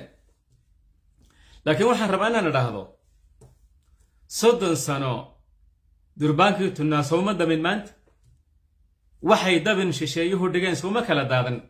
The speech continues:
Dabinkii iyo xadiidkan u dhigay, soo dab kama raacin.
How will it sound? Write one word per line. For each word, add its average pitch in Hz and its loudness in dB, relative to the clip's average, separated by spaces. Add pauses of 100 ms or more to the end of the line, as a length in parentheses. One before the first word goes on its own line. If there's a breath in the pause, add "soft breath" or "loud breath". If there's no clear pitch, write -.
(1700)
Dabinkii 180 0
iyo 147 2
xadiidkan 165 -2
u 208 -6
dhigay, 156 4
soo 151 0
dab 156 -2
kama 214 0
raacin. 131 0